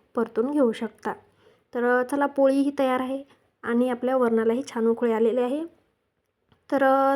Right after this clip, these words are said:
तुम्हाला आजचा माझा हा बेत कसा वाटला मला कमेंटमध्ये नक्की सांगा. लाईक, शेअर, सबस्क्राईब करायला विसरू नका. बेल आयकॉन प्रेस करा, म्हणजे माझ्या ज्या नवीन नवीन रेसिपी आहेत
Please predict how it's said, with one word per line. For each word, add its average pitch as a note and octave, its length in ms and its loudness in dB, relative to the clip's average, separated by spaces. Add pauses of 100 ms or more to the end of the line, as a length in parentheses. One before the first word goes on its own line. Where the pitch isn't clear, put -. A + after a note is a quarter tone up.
(120)
तुम्हाला D#4 260 2
आजचा D#4 320 2
माझा D4+ 320 0
हा C#4+ 180 0
बेत C#4+ 160 -2 (120)
कसा C#4 200 0
वाटला C#4 340 -2 (360)
मला B3 160 2
कमेंटमध्ये B3+ 640 0
नक्की B3+ 320 -4
सांगा. C4 420 -2 (580)
लाईक, C4 260 2
शेअर, C4+ 240 -2
सबस्क्राईब B3 440 -4
करायला B3 340 0
विसरू A#3+ 280 -4
नका. B3 400 -4 (460)
बेल B3+ 200 4
आयकॉन B3+ 320 0
प्रेस E4 320 -2
करा, C4 260 -4
म्हणजे C4 440 0 (400)
माझ्या C4 260 0
ज्या D4 140 -2
नवीन B3+ 320 0
नवीन C4 220 0
रेसिपी C4+ 420 -2
आहेत A#3 240 -2